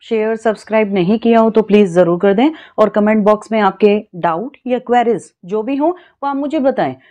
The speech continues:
कोई टॉपिक आपको, अ, क्लियर नहीं है, डाउट है, किसी भी पॉइंट पे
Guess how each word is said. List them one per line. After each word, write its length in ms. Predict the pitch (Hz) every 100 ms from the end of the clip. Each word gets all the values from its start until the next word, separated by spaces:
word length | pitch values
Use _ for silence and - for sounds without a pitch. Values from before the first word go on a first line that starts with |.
| _ _
कोई 140 | 214
टॉपिक 420 | 208 190 175 240 240
आपको, 400 | 233 247 247 240
अ, 60 | - _ _
क्लियर 680 | 214 220 214 208 220 226 233
नहीं 340 | 233 214 220
है, 240 | 214 220 214
डाउट 500 | 156 156 175 220 208
है, 160 | 226
किसी 260 | 226 311 370
भी 120 | 370
पॉइंट 360 | - 247 240 233
पे 140 | 370